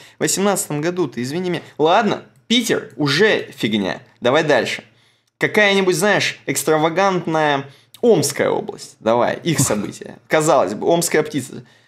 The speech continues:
Speaker 1: Споры вокруг кинотеатра Первомайский. Открытие театра. Выбор губернатора. Открытие ресторана. Ну ладно, визит Владимира Путина в Омск, я согласен.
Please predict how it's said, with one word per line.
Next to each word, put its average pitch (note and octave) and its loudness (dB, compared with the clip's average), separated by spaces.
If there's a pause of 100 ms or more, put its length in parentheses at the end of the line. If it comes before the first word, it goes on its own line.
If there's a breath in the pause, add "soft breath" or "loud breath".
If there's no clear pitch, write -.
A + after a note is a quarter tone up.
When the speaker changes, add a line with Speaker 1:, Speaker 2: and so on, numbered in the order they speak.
(140)
Speaker 1:
Споры G#3+ 2
вокруг D#3+ 2
кинотеатра G#2+ -2
Первомайский. - -16
Открытие E3 0
театра. A2+ 2 (220)
Выбор D#3+ 4
губернатора. A2 -2 (240 soft breath)
Открытие F#3 2
ресторана. G2+ 2 (720)
Ну E3 4
ладно, D#3+ 4
визит C#3+ 0
Владимира D#3 4
Путина D3 2
в A2+ 2
Омск, D3 2
я A2 2
согласен. A2+ 0